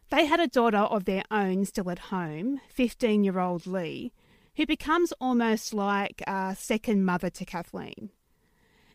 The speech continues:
Their other children had already grown up and moved out of home, as children have that unfortunate habit of doing. And according to her foster mother, Deirdre,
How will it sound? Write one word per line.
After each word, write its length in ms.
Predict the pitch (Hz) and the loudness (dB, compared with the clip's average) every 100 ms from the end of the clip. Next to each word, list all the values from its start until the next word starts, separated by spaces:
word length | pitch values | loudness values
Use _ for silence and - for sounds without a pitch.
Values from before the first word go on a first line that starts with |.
| - | 0
Their 120 | 269 | 2
other 220 | - 294 | 4 4
children 520 | 339 - 277 240 240 233 | 2 2 2 6 4 4
had 180 | 214 - | 0 2
already 440 | 220 214 214 208 | 2 2 2 0
grown 280 | 190 185 180 | 0 -2 2
up 280 | 196 196 - | 2 2 -2
and 200 | 180 185 | 0 2
moved 280 | 196 170 - | 2 0 -4
out 180 | 196 175 | -6 -4
of 140 | 175 | -6
home, 580 | - 190 180 175 170 180 - | -4 -2 -2 -2 -2 -4 -6
as 400 | 185 185 185 - | -6 -4 -6 -8
children 460 | - 277 262 262 233 | -2 0 2 0 0
have 280 | 214 185 | -2 -4
that 220 | - 196 - | -4 -6 -4
unfortunate 760 | 190 190 - 180 - 196 180 | -4 -4 -2 -4 -4 -4 -4
habit 340 | - 175 175 165 | -6 -6 -6 -8
of 160 | 175 - | -10 -10
doing. 480 | 185 147 90 - - _ _ _ _ _ _ - | -8 -8 -10 -14 -20 _ _ _ _ _ _ -6
And 140 | 262 | -2
according 400 | 262 - 311 339 | 0 2 2 2
to 140 | - 277 | 0 2
her 160 | 247 | 2
foster 400 | - 226 214 - | 2 -2 -2 -4
mother, 300 | 208 202 185 | -2 0 -2
Deirdre, 640 | 170 226 226 185 95 - | -4 -4 -4 -6 -10 -10